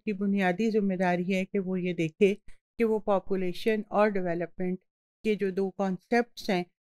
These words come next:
उनमें किस तरह से रिलेशनशिप बना सकती हैं हुकूमतें, क़यादतें जो हैं वो इस बढ़ती हुई आबादी के साथ रिलेटेड जो मसाइल हैं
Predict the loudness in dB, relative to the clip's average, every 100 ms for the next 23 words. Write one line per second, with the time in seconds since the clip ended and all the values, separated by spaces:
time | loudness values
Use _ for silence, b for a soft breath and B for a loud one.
0 | _ 0 0 0 -2 -4 0 2 4 4
1 | 2 0 -2 0 0 0 -4 -4 -4 0
2 | 4 4 4 -2 -2 -4 -2 0 0 -2
3 | 0 0 0 0 -4 -4 _ _ _ 8
4 | 8 8 2 2 2 2 2 2 0 -2
5 | -4 -4 -6 -6 -2 -2 0 -4 -2 0
6 | 0 0 0 0 -4 -6 -4 -6 0 4
7 | 6 6 4 -2 -2 -4 -4 -4 -6 -8
8 | -8 0 2 2 0 -4